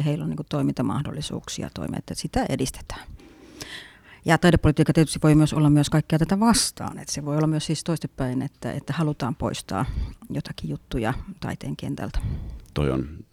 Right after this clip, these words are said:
Speaker 2: hyvä lisäys. No tota, meillä ei Suomessa ole taideministeriöä tai kenenkään
Speaker 1: <laughs>
Speaker 2: ministerin salkussa ei lue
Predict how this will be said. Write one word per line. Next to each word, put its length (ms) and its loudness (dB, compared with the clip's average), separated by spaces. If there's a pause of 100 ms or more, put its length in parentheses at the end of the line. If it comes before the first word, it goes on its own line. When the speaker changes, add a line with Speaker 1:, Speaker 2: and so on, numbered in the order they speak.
(120)
Speaker 2:
hyvä 240 -4 (140)
lisäys. 540 -6 (580)
No 140 2
tota, 400 0 (400)
meillä 220 4
ei 60 2
Suomessa 340 -2
ole 60 -4 (100)
taideministeriöä 1000 -4
tai 240 -6
kenenkään 460 6
Speaker 1:
<laughs> 40 4
Speaker 2:
ministerin 360 -2
salkussa 460 -6
ei 120 0
lue 160 -2